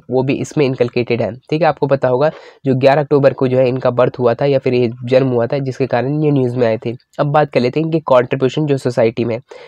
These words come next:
ठीक है। ये जो है अगर बात करें हमारे नानाजी देशमुख के बारे में तो ये जो है एक सोशल रिफॉर्मर, एजुकेशनिस्ट, पॉलिटिशियन माने जाते हैं, ठीक है। और जो जनता पार्टी है इन्हीं के अंडर में आती है, ठीक है। इन्होंने चित्रकूट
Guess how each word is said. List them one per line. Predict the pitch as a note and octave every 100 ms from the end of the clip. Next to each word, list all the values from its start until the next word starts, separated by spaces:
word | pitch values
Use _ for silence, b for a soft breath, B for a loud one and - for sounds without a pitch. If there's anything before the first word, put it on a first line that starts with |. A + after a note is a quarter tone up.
| B
ठीक | F3 G3
है। | F3+ b b b b b b b b _ C3+
ये | D#3+ G3
जो | F#3
है | E3 D3+ -
अगर | D3 D3+
बात | C#3 C#3
करें | - D3+ E3 - _ _ _ _ _ _ - -
हमारे | C#3 C3+ C#3+
नानाजी | C3 B2 C3+ C#3+
देशमुख | C#3 C3+ D3 D#3
के | D#3+
बारे | C#3 B2
में | B2 C#3+
तो |
ये | C3+ B2+ D3
जो | C#3
है | C3
एक | A2+ -
सोशल | - C#3 -
रिफॉर्मर, | B2+ B2 B2 B2 B2+ C3+ C3+ -
एजुकेशनिस्ट, | B2 C3 C3+ B2+ C3 B2+ - -
पॉलिटिशियन | A#2+ A#2 B2 A#2 B2+
माने | B2 B2
जाते | B2 A#2 B2+
हैं, | C#3 C#3+ _
ठीक | D#3+ F3+
है। | E3 - -
और | C3+
जो | C3 C3
जनता | C3+ C#3+ D3+
पार्टी | C3 B2 B2+
है | C3+ B2+ -
इन्हीं | B2+ B2 B2+
के | C3+
अंडर | B2+ B2
में | B2+ C3+
आती | C3 B2 B2
है, | A#2+ B2+ _ -
ठीक | F3+
है। | F#3
इन्होंने | C#3 D#3 E3+ C#3+
चित्रकूट | - D#3 E3 D3+ D3+ D#3